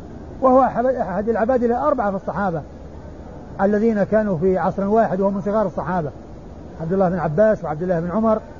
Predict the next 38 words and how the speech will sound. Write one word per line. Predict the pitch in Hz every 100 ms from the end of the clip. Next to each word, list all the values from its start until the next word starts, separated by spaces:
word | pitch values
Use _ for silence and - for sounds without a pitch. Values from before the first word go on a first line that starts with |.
| - - -
وعبد | 135 165
الله | 202 175
بن |
الزبير | 196 160 202 254 254 -
وعبد | 202 208 226
الله | 254 226
بن، | 233 233 226 214 208 202 - - - - - - 196
وعبد | 190 190
الله | 220 226 202 226 208
بن | 240
عباس | 233 220 262 214 -
هذا، | 226 180 175 - - - - - - - -
عبد | 165
الله | 175
بن | 190
عباس | 170 160 233 254 156
وعبد | 151
الله | 180 165
بن | 170
عمر | 220 254 247
وعبد | 165
الله | 196 202
بن | 202
الزبير | 170 196 269 262
وعبد | 269
الله | 294 277
بن | 285
عمرو | 302 262 - - - -
بن | 220
العاص، | 220 202 - - - - - - - -
هؤلاء | 196 208 226
من | 233
صغار | 233 254 294
الصحابة. | 254 233 175 202 143 - - - - - - - - 175
ويق-، | 202 202 220
والعبادة | 202 175 226 226 202
الأربعة | 254 269 240
هم، | 202 254 285